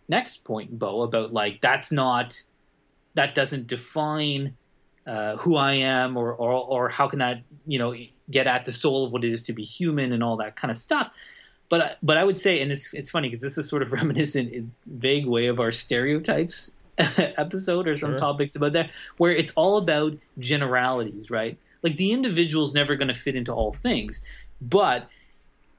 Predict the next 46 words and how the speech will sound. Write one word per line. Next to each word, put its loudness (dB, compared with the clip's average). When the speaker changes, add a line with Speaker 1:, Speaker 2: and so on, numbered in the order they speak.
Speaker 1:
statistically 0
you -2
might -2
be -4
like, -2
"But, 2
you 0
know, 4
eighty 2
percent 0
of 0
people 2
are 4
like 2
this, -4
eh, -4
on 2
this, -2
on 0
this -4
topic," -2
et 0
cetera. 0
And -6
it -4
could -2
just -6
go 2
on 0
from -6
there. -4
And -4
you 6
as 2
the 0
individual 2
are 2
never 2
gonna 0
fit 0
into 0
any 0
one 2
of 0
these -2
boxes, 0